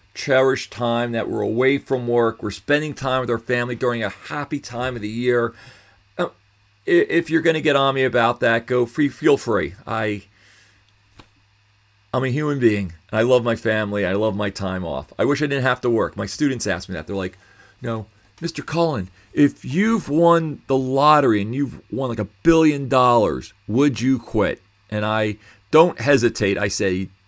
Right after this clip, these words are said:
"Yes, I would. I would quit my job tomorrow." The first time I ever said that, the kids kinda looked shocked, and I paused for a second. When I looked at them, they were, they were shocked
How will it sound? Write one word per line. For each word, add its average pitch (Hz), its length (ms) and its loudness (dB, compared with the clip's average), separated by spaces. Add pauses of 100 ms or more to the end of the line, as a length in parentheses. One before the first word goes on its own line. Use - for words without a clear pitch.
(100)
"Yes, 131 380 4
I 160 180 8
would. 113 520 4 (240)
I - 60 -4
would 82 240 -6
quit - 300 0
my 127 180 0
job 101 320 -2
tomorrow." 104 420 -4 (400)
The 175 120 -8
first 294 260 -2
time 285 80 -2
I 277 60 2
ever 202 120 2
said 208 340 2
that, - 280 0 (480)
the 120 80 -12
kids - 240 -10
kinda 226 220 -4
looked 160 160 -4
shocked, - 420 2
and 110 80 -6
I 117 80 -2
paused 233 480 -2
for 117 140 -2
a 104 60 -2
second. 92 440 -4
When 110 100 -4
I 113 40 -2
looked 202 320 -4
at - 160 -6
them, 90 120 -8
they 120 60 -8
were, 156 80 -6
they - 140 -2
were 269 200 2
shocked - 600 -6